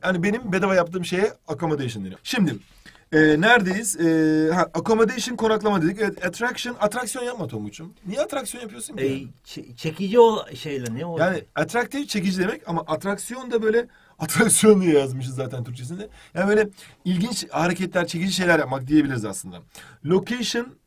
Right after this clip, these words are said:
Speaker 1: lokasyon. Zaten <laughs> Türkçe
Speaker 2: Lokasyonu verir misin?
Speaker 1: Lokasyon paylaş derler yani. Konum,
Speaker 2: Lokasyon
Speaker 1: konum at, konum at. All inclusive, her şey dahil. Yani kazık otel. Her şey dahil. Bütün her şey var.
Speaker 2: Ultra all inclusive hocam.
Speaker 1: Ultra all inclusive'lerde portakal suyu da dahil oluyor.
Speaker 2: Aa!
Speaker 1: Evet,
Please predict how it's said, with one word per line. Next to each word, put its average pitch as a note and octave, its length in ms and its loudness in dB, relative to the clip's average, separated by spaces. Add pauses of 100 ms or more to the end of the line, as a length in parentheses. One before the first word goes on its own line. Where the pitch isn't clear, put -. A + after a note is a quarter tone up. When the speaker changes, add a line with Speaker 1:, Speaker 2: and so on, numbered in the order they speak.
(240)
Speaker 1:
lokasyon. D3+ 640 0 (260)
Zaten C3+ 300 -2
<laughs> G3+ 60 8
Türkçe G3 320 4
Speaker 2:
Lokasyonu A3+ 520 2
verir A3+ 240 4
misin? D#3 300 -6 (280)
Speaker 1:
Lokasyon G#3+ 460 4
paylaş F3 340 4
derler A3+ 200 0
yani. C#3+ 160 -2
Konum, A#2+ 200 0
Speaker 2:
Lokasyon G3+ 200 2
Speaker 1:
konum - 100 2
at, C#3+ 160 -6
konum F3 220 0
at. D#3+ 140 -2 (460)
All D4 260 6
inclusive, G#3 540 -2
her B3+ 260 4
şey A3 200 0
dahil. B2+ 320 4
Yani G3+ 200 0
kazık F3 300 0
otel. A2 240 -8
Her B3+ 200 4
şey G#3+ 200 -4
dahil. A#2+ 200 -2
Bütün E3+ 180 -10
her A#3 160 -4
şey F#3+ 180 0
var. G#3 140 4
Speaker 2:
Ultra G#3 180 4
all A3 360 6 (100)
inclusive G3 640 -2
hocam. A2+ 340 -2
Speaker 1:
Ultra G3 300 -4
all F3 260 -4
inclusive'lerde D3+ 640 -6
portakal D3 420 -12
suyu A#2 240 -10
da F#2+ 40 -12
dahil F#2 160 -12
oluyor. F2 200 -14
Speaker 2:
Aa! F3 560 8
Speaker 1:
Evet, A2 140 -6